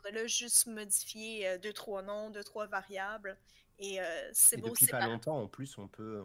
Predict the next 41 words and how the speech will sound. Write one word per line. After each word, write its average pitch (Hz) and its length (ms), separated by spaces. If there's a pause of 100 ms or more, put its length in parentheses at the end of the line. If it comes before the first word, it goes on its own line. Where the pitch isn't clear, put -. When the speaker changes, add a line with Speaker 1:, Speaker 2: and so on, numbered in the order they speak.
Speaker 2:
on 92 60
peut 104 100
faire 107 180
de 101 60
la 104 80
collaboration. 104 600
C'est-à-dire 92 320
que, 92 280
tu - 120
vois, 117 160
Speaker 1:
Ouais. 107 100
Speaker 2:
Disae 101 340
peut 120 120
commencer 104 400
un 98 100
truc, 147 360
elle 98 260
peut 110 200
avoir 95 200
juste 110 320
un 95 100
pépin 110 360
sur 87 260
je 87 80
sais - 160
pas 101 120
quel 90 200
aspect, 113 400
moi 92 160
je 90 120
l'aide 98 380
pendant 92 240
une 98 140
heure, 107 260
je - 120
fais - 120
mon 90 120
truc, 151 340
je 92 100
lui 101 100
rends 143 320